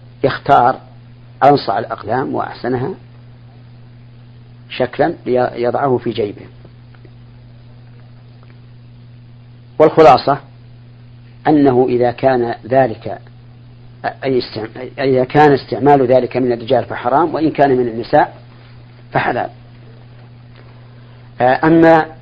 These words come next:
إذا كانت الساعة مطلية بالذهب لونا فقط وليس له جرم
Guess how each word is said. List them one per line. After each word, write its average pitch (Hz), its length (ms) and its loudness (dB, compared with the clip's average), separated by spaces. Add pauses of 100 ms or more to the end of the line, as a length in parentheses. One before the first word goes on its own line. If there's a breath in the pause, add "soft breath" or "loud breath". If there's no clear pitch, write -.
(320)
إذا 131 240 2
كانت 151 440 -2
الساعة 113 540 0 (840)
مطلية 143 560 0
بالذهب 131 640 -4
لونا 143 460 2
فقط 139 320 -2 (1700)
وليس 147 340 2
له 127 360 0
جرم 139 260 0